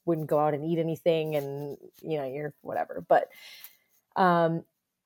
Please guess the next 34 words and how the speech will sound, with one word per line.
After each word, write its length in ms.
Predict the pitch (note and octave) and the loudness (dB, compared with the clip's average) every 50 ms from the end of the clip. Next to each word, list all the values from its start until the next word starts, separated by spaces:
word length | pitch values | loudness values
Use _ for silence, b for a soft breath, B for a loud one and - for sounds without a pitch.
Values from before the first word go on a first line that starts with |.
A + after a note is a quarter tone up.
| - - _ _ _ _ _ _ _ - | -20 -20 _ _ _ _ _ _ _ 4
honestly, 420 | G3+ A#3 B3 C4 C4 C4+ C#4+ C#4 | 6 6 6 6 4 4 2 0
social 380 | C4 - G#3+ G3+ G3+ - G#3 F#3+ | 2 6 6 6 6 4 2 0
media 240 | F3 E3+ D#3+ F3 | 0 2 4 4
has 120 | F3+ F3 F3 | 2 2 2
played 240 | - - E3+ E3 D#3 | 0 2 2 4 4
a 40 | D#3 | 0
huge, 600 | - - - - E3+ E3 D#3+ D#3 D#3 D3+ D3 - | -4 -8 -10 -6 -4 -2 -2 -2 -4 -6 -8 -6
huge 240 | - E3 D#3+ D3+ D#3 | -4 -2 -2 -2 0
role 320 | D3+ D3+ D3 D3+ D3+ - | 0 0 0 0 -2 0
in 160 | - D3+ D3+ D3+ | -2 -2 -2 0
my 160 | D3 D3 D3 | -2 -2 0
life. 380 | C#3+ C#3+ C#3+ D3+ E3+ F3 F3+ | 0 0 2 0 0 0 0
And 120 | F3 E3 E3 | -2 -2 -2
I 140 | D#3 D3 D3 | -2 -4 -4
think 440 | - - - D#3+ D3+ D3 D3 - _ | -6 -2 0 0 0 0 -6 -4 _
that 440 | D#3 C#3+ C#3+ D3 D3 D3 C#3 - _ - | 0 0 2 0 0 0 -2 -4 _ -2
a 100 | D3 D3+ | 0 0
lot 300 | D3+ D#3 D#3 D3+ D3+ D3+ | 2 4 2 2 2 0
of 80 | D3+ | -2
times 600 | D3+ - - D#3 D3+ D3 D3 D3 D3 D3 D3 D3 | -4 -6 -6 -6 -4 -4 -4 -4 -4 -6 -6 -10
people 320 | - _ - E3 D#3+ D#3+ D#3 | -8 _ -8 -4 -4 -2 -2
will 160 | D#3 D#3+ D3+ | -2 -2 0
roll 200 | D3 D3+ D3 D3 | 0 0 0 0
their 180 | D3+ C#3+ D3 C#3+ | 0 -2 -2 -2
eyes 280 | C#3 C3+ C#3 D3 D#3 | -4 -4 -6 -6 -8
as 120 | D#3 - - | -8 -8 -6
soon 160 | - E3 D3+ | -6 -6 -6
as 80 | C#3+ | -4
they 140 | D3+ D3+ D3 | -4 -4 -4
hear 220 | D3 - D3+ D3 C#3+ | -2 -2 -4 -2 -2
the 100 | C#3+ C#3 | -2 -2
word 300 | C#3+ D3 C#3+ C#3+ C#3 - | 0 -2 -2 -2 -4 -6
social 380 | - - D3+ D3+ - - D3 D3 | -4 -4 -4 -4 -4 -6 -8 -6
media, 380 | D3 D3 C#3+ C#3+ B2 - - | -6 -4 -2 -2 -2 -4 -6